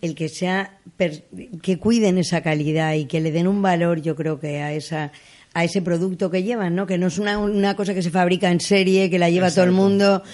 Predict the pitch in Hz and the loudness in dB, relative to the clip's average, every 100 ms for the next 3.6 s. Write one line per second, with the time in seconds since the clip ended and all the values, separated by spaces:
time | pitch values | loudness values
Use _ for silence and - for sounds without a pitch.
0 | - - 185 175 185 175 185 139 185 180 | -20 -4 0 2 0 0 -2 2 2 2
1 | - 180 190 190 190 180 185 180 180 180 | 0 2 4 6 4 2 0 0 0 2
2 | 185 170 185 185 185 180 - - - - | 0 2 2 2 2 0 -4 -20 -10 0
3 | 180 180 180 180 180 | 2 4 4 4 2